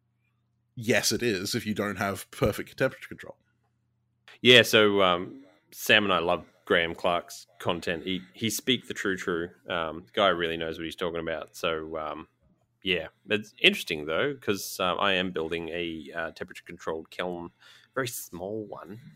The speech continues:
Speaker 2: um, at the moment. Uh, especially now that I've got refractory, so I'll be able to actually leave the caveman days of trying to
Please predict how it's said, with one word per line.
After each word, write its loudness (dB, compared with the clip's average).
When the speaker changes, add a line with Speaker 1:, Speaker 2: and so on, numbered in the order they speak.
Speaker 2:
um, -8
at -14
the -14
moment. -8
Uh, -2
especially 4
now 2
that 0
I've -4
got 0
refractory, -4
so -4
I'll 0
be -4
able 2
to 0
actually -8
leave -6
the -8
caveman -4
days -8
of -18
trying -4
to -10